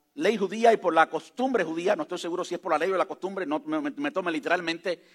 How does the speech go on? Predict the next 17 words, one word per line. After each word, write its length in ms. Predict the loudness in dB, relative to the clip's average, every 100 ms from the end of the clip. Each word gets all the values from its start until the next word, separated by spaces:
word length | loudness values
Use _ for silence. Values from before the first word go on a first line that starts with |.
| _
en 140 | -2
eso. 320 | -2 -2 -8 -14 _ _ _ _
Pero 160 | -4 0
tengo 200 | 2 2
entendido 420 | 2 0 2 2
que, 440 | 2 0 -2 -8 _ _ _ _ -2
eh, 520 | 2 2 2 -2 -8 0
esta 260 | 2 4
mujer 380 | 2 4 2 2
tenía 240 | -2 -2
que 100 | -2
casarse 420 | 0 4 4 4 0
con 200 | 0 2
el 60 |
hermano. 460 | 2 4 4 0 -8 _ _ _ _ _ _ _ _ _ _ _ _ _ _ _ _
Dígame 240 | -12 -10 -10
usted. 180 | -18